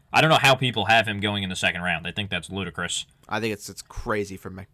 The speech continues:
Speaker 2: That,
Speaker 1: Yeah, I
Speaker 2: that's
Speaker 1: thi-,
Speaker 2: just
Speaker 1: I think the Raiders,
Speaker 2: madness.
Speaker 1: I think with the Raiders' second pick, uh, that's a virtual lock. And we know
Speaker 2: That's
Speaker 1: Mike
Speaker 2: where I
Speaker 1: Mayock.
Speaker 2: have him too.
Speaker 1: Yeah, I think Mike Mayock, Mayock and Clemson, I don't know.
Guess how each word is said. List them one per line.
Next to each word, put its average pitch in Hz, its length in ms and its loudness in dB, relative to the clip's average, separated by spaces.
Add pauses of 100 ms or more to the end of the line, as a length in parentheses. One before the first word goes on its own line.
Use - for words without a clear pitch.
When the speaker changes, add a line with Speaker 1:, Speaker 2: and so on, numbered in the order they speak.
(100)
Speaker 2:
That, 107 120 -4
Speaker 1:
Yeah, 117 160 8
I 107 100 6
Speaker 2:
that's 135 120 6
Speaker 1:
thi-, - 60 2
Speaker 2:
just 101 120 2
Speaker 1:
I - 40 6
think 139 240 0
the 131 80 2
Raiders, 120 220 4
Speaker 2:
madness. - 300 0
Speaker 1:
I 131 120 6
think 143 200 4
with 135 120 0
the 117 80 0
Raiders' 120 280 4
second 117 300 0
pick, - 460 -2
uh, 101 280 8
that's - 440 0
a 107 80 -4
virtual 95 360 -2
lock. 87 280 -2 (100)
And 98 220 -2
we 131 100 2
know 139 100 6
Speaker 2:
That's 113 120 6
Speaker 1:
Mike 120 140 6
Speaker 2:
where 113 80 4
I 117 100 6
Speaker 1:
Mayock. 110 40 6
Speaker 2:
have 104 200 6
him 135 120 -6
too. 151 300 -2 (260)
Speaker 1:
Yeah, 113 260 4 (260)
I 117 100 4
think 135 180 2
Mike 135 200 6
Mayock, 127 460 6
Mayock 113 560 6
and 95 420 -4
Clemson, 98 600 -2 (120)
I 101 120 2
don't 101 100 2
know. 90 140 2